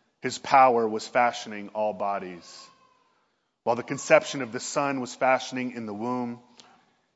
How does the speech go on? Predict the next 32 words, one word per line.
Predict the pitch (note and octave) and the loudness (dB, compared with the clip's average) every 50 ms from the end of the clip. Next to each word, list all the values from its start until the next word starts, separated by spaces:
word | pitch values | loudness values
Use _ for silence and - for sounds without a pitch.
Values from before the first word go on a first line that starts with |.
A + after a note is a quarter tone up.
| _ _ _ | _ _ _
he | - D3 C#3+ | -2 0 0
himself | C3 C#3 C3 A#2+ - - - D3 C3 B2 A#2+ A#2 A2 - - - | 0 0 -2 -4 -6 -4 0 2 4 4 4 2 -2 -6 -12 -12
was | A#2+ A#2+ A2 - | -10 -10 -10 -10
fashioning | - - A#2+ A#2+ A2+ - - - A#2+ A2+ A2 G#2+ G#2+ | -4 0 0 0 0 -2 -4 -6 -6 -6 -6 -6 -4
all | - G#2+ G#2+ G#2+ G#2+ | -2 0 2 2 2
babies | G2+ G#2 A2 G#2+ G#2+ F#2+ G2 F#2+ F2+ F2 E2+ - - - - - | 0 -2 -4 -4 -4 -6 -8 -10 -12 -12 -14 -14 -16 -16 -14 -14
in | G2 G2 F#2 | -14 -12 -10
the | F#2 F2+ | -10 -10
womb. | F2+ F2+ F2+ F2 E2+ E2+ E2+ - _ _ _ _ _ _ _ _ _ _ _ _ _ _ _ _ _ _ _ _ _ _ _ _ _ _ _ _ _ _ _ _ _ - - - - - _ | -10 -10 -10 -12 -14 -16 -18 -20 _ _ _ _ _ _ _ _ _ _ _ _ _ _ _ _ _ _ _ _ _ _ _ _ _ _ _ _ _ _ _ _ _ -20 -20 -20 -20 -18 _
So | - E3 E3 | 2 6 6
as | F3 D#3 | 6 6
we | C3+ E3+ E3 | 6 2 0
close | - - F#3 F#3 F#3 F3 C#3+ | 2 4 4 6 6 6 8
out | E3 D#3+ D#3 D#3 | 8 10 10 8
our | C3+ C#3+ C#3+ C3+ | 8 4 0 0
time | - - D#3+ D3+ D3 D3 C#3+ D3 | -2 -2 -2 0 0 0 -2 -4
in | C#3 C#3 C3+ B2+ | -6 -6 -6 -2
Luke, | B2+ C#3 C#3 C#3 C3 - - - - _ _ _ _ _ _ _ _ _ _ _ _ - | -2 0 0 -2 -2 -6 -12 -18 -20 _ _ _ _ _ _ _ _ _ _ _ _ 0
let | C3 D3+ E3 F3+ | 2 4 6 6
us | F3+ F3 - - | 4 4 2 -4
with | D#3+ D3+ C#3+ - | -6 -6 -6 -6
Mary | C3 C3 C3+ C3+ C3+ C3+ C3+ C#3 C#3+ C3 | -6 -4 -2 0 0 0 0 -2 -4 -4
embrace | C3+ C3 A#2 G#2 B2 C3 C3+ C3+ C3 - - | -6 -8 -6 -2 0 0 0 0 -2 -4 -4
the | - B2 A#2 | -4 -4 0
lot | A#2 A#2+ B2 B2+ C3+ C#3 - - | 4 6 8 8 8 8 6 0
and | B2 A#2 A2 A2 | -6 -6 -2 2
life | A2+ A#2 A#2+ A#2+ A#2 - - - | 2 2 2 0 -2 -8 -10 -4
God | - A2+ A2+ A#2 A2+ | 0 2 2 2 2
has | A2 A#2 G#2+ G2+ | 0 -2 -4 -4
apportioned | G#2+ - - A#2+ A2+ A2 - - A2+ G#2 F2+ | -8 -8 -4 -4 -4 -4 -6 -10 -12 -12 -12
to | - A2 G2+ F#2+ | -12 -10 -8 -8
us. | F#2 F2+ F2+ - - - - - | -8 -8 -8 -12 -16 -20 -20 -20